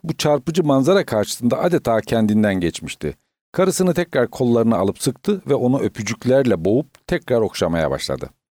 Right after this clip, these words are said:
Debra'nın kısa bir süre önce normal rengini alan yüzü, sevişmenin heyecanı ile tekrar kızarmış,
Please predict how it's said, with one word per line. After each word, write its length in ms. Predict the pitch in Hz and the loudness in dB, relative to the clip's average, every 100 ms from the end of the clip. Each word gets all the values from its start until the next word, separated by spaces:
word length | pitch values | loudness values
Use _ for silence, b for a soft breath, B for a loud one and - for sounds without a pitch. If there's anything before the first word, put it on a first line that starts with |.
| _ _ _ _ - | _ _ _ _ 0
Debra'nın 400 | 170 190 202 196 | 0 4 4 2
kısa 340 | - - 220 151 | 0 0 0 2
bir 60 | |
süre 240 | 127 131 113 | 0 0 2
önce 300 | 110 113 110 | 2 2 2
normal 380 | 123 156 175 | 2 2 2
rengini 360 | 131 110 95 95 | 4 2 0 0
alan 260 | 95 98 98 | 0 0 2
yüzü, 380 | 120 131 208 208 b _ | 0 0 -2 -4 b _
sevişmenin 640 | - 139 170 - 165 175 156 | -2 0 0 0 0 2 2
heyecanı 600 | 147 143 131 139 156 160 | 4 4 4 2 2 2
ile 160 | 110 | 0
tekrar 420 | - 175 - 90 | 0 -4 0 -2
kızarmış, 500 | - 110 131 180 196 | -2 0 2 2 -2